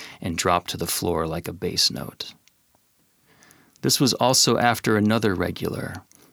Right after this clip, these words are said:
named Marcus, began crying openly and fell off his stool, and the E M Ts came to investigate why he fell unconscious,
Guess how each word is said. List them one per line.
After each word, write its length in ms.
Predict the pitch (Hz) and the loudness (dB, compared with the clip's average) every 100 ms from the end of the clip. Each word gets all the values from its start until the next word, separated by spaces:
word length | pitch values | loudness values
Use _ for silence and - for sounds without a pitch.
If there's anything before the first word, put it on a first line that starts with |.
| - | -6
named 260 | 92 92 95 | -2 -2 0
Marcus, 680 | 104 107 107 92 - - - - _ | 2 2 -2 0 2 2 -4 -20 _
began 320 | 95 98 98 | -2 2 2
crying 440 | 98 - 107 104 107 | 0 0 2 2 2
openly 640 | 123 120 104 92 90 87 - - - | 2 2 0 2 0 -2 -6 -14 -6
and 140 | 104 | -6
fell 260 | - 113 113 | 0 2 4
off 200 | 104 - | 2 0
his 140 | 95 | 0
stool, 600 | - - 104 90 87 - - - - - - | 2 2 0 -2 -4 -8 -14 -20 -20 -10 -2
and 160 | 95 | 0
the 160 | 95 127 | 2 4
E 160 | 123 | 4
M 200 | 113 107 | 6 4
Ts 440 | 101 - 104 95 - | 2 2 2 2 0
came 220 | - 98 | 0 -2
to 160 | - 98 | 0 0
investigate 880 | 87 98 101 - 92 92 90 - - - - | 0 0 2 0 0 0 -2 -4 -14 -16 -2
why 240 | 104 107 | 2 2
he 160 | 107 104 | 2 -2
fell 260 | - 95 | 0 0
unconscious, 840 | 92 90 - 90 92 92 87 - | 0 -2 -4 -4 -4 -4 -2 0